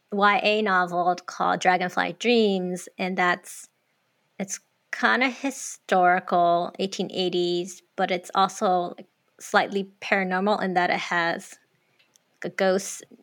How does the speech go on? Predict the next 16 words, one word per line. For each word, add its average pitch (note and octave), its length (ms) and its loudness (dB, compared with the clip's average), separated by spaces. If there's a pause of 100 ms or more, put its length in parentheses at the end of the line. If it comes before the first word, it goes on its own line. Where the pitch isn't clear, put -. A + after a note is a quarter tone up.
narrator A3+ 880 2
who's - 140 -4
kind F3+ 180 -4
of F3 60 -2
navigating F3 680 -2 (160)
sort - 200 -10
of F3 120 -4
the - 140 0 (640)
afterworld F3+ 800 2
and - 220 -6
the, F3 340 -8 (520)
um, E3+ 360 -6 (560)
current F#3 420 0
world F3+ 300 2
on - 160 -2
Earth. F3+ 500 -2